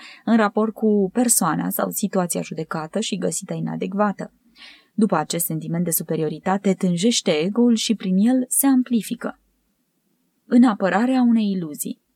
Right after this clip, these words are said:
Faptele există mai presus de orice îndoială. Dacă spuneți: "Viteza luminii este mai mare decât cea a sunetului", iar altcineva spune că lucrurile stau exact pe dos, dreptatea va fi în mod evident de partea voastră, iar persoana respectivă se va înșela.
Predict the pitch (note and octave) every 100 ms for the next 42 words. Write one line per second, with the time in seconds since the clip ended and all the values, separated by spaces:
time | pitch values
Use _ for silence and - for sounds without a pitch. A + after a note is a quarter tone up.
0 | _ _ _ _ _ _ _ _ - E4
1 | - D#4+ C#4 C4 A3 C4 - A#3 A3 G3+
2 | F#3+ G#3 G3 G3+ F#3+ F3+ F3+ E3 D#3+ D3+
3 | C#3+ - D#3 F#3+ F3+ - A#3+ A3 F#3 F3+
4 | A3+ A#3 F3+ F3 F#3+ A3 F#3+ E3+ F#3+ D#3+
5 | D3 D#3 F3+ F#3 D3+ D3+ D3+ E3 D3 -
6 | B3+ C4 A3+ F#3+ F3 D#3+ E3+ G3 G#3 F3
7 | D3+ E3+ - G3 E3+ E3+ F3+ F#3 F3 D3
8 | - - F3+ - - - A3+ C#4+ - -
9 | - - - D4 - D#4 C#4+ B3 A3 B3
10 | G#3+ G#3 F#3 D#3+ D#3 F#3 G3+ G3 F3+ F#3+
11 | F#3+ A#3+ A3+ - A2+ E2 - D#3 D#3+ F#3+
12 | F#3 D#3 D3+ - D#3 A3 G3+ F#3+ F#3 F3+
13 | F3 A#3+ A#3+ G3